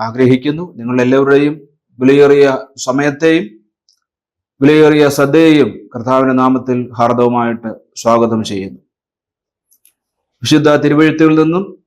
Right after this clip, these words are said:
ഒരു വേദഭാഗം പ്രാരംഭമായിട്ട് വായിച്ച് കേൾപ്പിക്കുവാനായിട്ട് ആഗ്രഹിക്കുന്നു. അതിനാധാരമായിട്ട് കൊരിന്ത്യർക്കെഴുതിയ രണ്ടാം ലേഖനം അതിന്റെ ആറാം അധ്യായത്തിന്റെ ഒന്നാമത്തെ വാക്യം നമുക്ക് വായിക്കാം.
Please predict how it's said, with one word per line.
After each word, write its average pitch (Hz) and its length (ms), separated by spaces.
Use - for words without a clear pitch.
ഒരു 135 120
വേദഭാഗം 147 760
പ്രാരംഭമായിട്ട് 131 680
വായിച്ച് 123 380
കേൾപ്പിക്കുവാനായിട്ട് 117 960
ആഗ്രഹിക്കുന്നു. 123 880
അതിനാധാരമായിട്ട് 139 1000
കൊരിന്ത്യർക്കെഴുതിയ 156 560
രണ്ടാം 151 260
ലേഖനം 160 580
അതിന്റെ 135 260
ആറാം 151 300
അധ്യായത്തിന്റെ 135 800
ഒന്നാമത്തെ 156 480
വാക്യം 135 560
നമുക്ക് 117 220
വായിക്കാം. 113 440